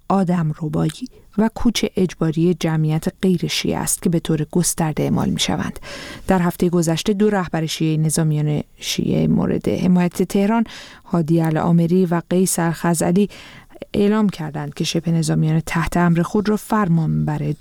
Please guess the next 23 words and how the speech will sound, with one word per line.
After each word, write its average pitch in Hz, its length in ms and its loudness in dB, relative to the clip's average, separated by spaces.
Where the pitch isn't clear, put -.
دولت 160 420 0
العبادی 160 680 0
قرار 165 220 -2
خواهند - 320 -6
داد. - 240 -12
حسین 294 320 4
علی 285 260 4
شهریاری، 185 640 2
نماینده 170 500 2
زاهدان 175 540 2
در 233 160 2
مجلس 185 580 2
شورای 170 460 0
اسلامی، 170 380 2
می‌گوید 208 520 2
هشتاد - 420 -2
درصد 175 400 -2
مردم 165 380 2
در 185 180 2
استان 175 300 0
سیستان 165 400 0
و 160 40 0
بلوچستان 156 680 0